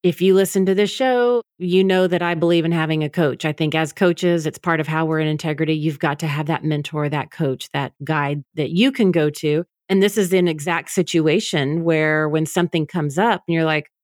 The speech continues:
"Whoa, what just happened?" And you're in the, it could be shock phase. It could be caught off guard phase. It could be crinkle in your forehead. "What was that? Kind of, how do I feel? I'm not really sure how I feel about that."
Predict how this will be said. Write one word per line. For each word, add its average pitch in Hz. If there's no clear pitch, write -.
"Whoa, 202
what 160
just 170
happened?" 165
And 180
you're 196
in 180
the, 147
it 143
could 170
be 160
shock -
phase. 220
It -
could 170
be 170
caught 170
off 160
guard 160
phase. 208
It -
could 175
be 160
crinkle 190
in 175
your 160
forehead. 185
"What 156
was 302
that? 349
Kind 320
of, 294
how 226
do 277
I 269
feel? 262
I'm 254
not 254
really 247
sure 240
how 233
I 226
feel 214
about 247
that." 254